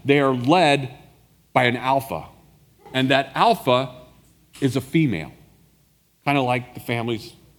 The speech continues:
I know, like my own family. The alpha in the family is a female, and the next in line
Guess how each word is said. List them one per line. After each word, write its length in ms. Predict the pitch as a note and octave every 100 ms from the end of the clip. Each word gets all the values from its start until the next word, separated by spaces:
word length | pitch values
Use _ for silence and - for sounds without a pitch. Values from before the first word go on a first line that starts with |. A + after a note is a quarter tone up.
| _ B2
I 140 | C#3
know, 180 | F2+ D2+ - _ _ -
like 160 | B2 B2
my 180 | B2+ B2
own 160 | C3
family. 380 | A2 G2 F#2 D#2 F2+ - - - - - -
The 120 | D3+ D#3+
alpha 540 | F#3+ A#3+ F#3 F3 E3+
in 160 | E3 E3
the 80 |
family 560 | D#3+ D3+ C#3+ C#3+ D#3+ D#3+
is 140 | D3
a 40 | E3+
female, 560 | - B3+ G#3 G#2 D#2+ - - - _ _ _ _ _ _ _ _ _ _ _ _ _ E3
and 140 | E3+
the 80 | D#3+
next 400 | F3 A#3 - -
in 180 | A3+ G3
line 560 | A3+ B3 G#2+ A#2+ E3